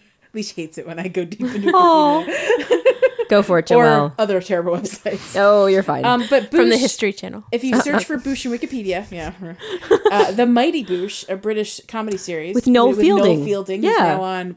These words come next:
Speaker 1: Great British Bake Off.
Speaker 2: Yes, I heard he's one of those.
Speaker 1: Yeah.
Speaker 2: I have not seen it yet.
Speaker 1: Yeah, he, um,
Speaker 2: Okay.
Speaker 1: I have, I have friends that love that show. I've never watched it myself, but I hear it's great.
Speaker 2: Yes.
Speaker 1: Um, alternatively, Boosh, exclamation point, is a catchphrase used by many characters on the American animated T V program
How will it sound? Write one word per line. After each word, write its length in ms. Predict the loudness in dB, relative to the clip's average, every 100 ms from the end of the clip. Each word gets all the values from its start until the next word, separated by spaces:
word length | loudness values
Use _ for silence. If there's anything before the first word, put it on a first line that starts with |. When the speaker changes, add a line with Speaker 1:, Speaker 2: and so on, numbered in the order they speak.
| -10
Speaker 1:
Great 180 | -10 -10
British 300 | -12 -12 -16
Bake 320 | -16 -16 -14
Off. 180 | -12 -10
Speaker 2:
Yes, 220 | -10 -12
I 60 |
heard 180 | -12 -12
he's 180 | -14 -16
one 100 | -16
of 40 | -16
those. 120 | -14 -12 -10
Speaker 1:
Yeah. 140 | -10
Speaker 2:
I 20 |
have 140 | -12 -10
not 180 | -10 -10
seen 160 | -12
it 100 | -14
yet. 80 | -16
Speaker 1:
Yeah, 180 | -16 -16
he, 240 | -18 -16
um, 220 | -12 -8 -6
Speaker 2:
Okay. 120 | -6
Speaker 1:
I 40 |
have, 220 | -6 -6
I 60 | -8
have 120 | -8
friends 180 | -8 -8
that 100 | -8
love 140 | -8
that 100 | -8
show. 100 | -8
I've 80 | -8
never 200 | -6 -8
watched 180 | -8 -10
it 40 |
myself, 340 | -14 -10 -12 -14 _ _
but 140 | -10 -8
I 40 |
hear 180 | -8 -12
it's 120 | -14
great. 200 | -18 -20 _ _ -12
Speaker 2:
Yes. 340 | -10 -10 -10
Speaker 1:
Um, 300 | -6 -6 -6 _ -6
alternatively, 640 | -4 -2 -2 -4 -6 -8 -6
Boosh, 460 | 2 4 4 0
exclamation 640 | -8 -10 -8 -6 -6 -8
point, 320 | -10 -12 -12 -14
is 140 | -12
a 60 | -12
catchphrase 580 | -6 -6 -6 -6 -8 -8
used 140 | -10
by 120 | -10
many 260 | -10 -10 -12
characters 420 | -10 -12 -10 -12
on 100 | -12
the 80 | -12
American 460 | -10 -10 -12 -14 -14
animated 400 | -14 -12 -14 -14
T 80 |
V 160 | -14 -12
program 420 | -10 -10 -10 -12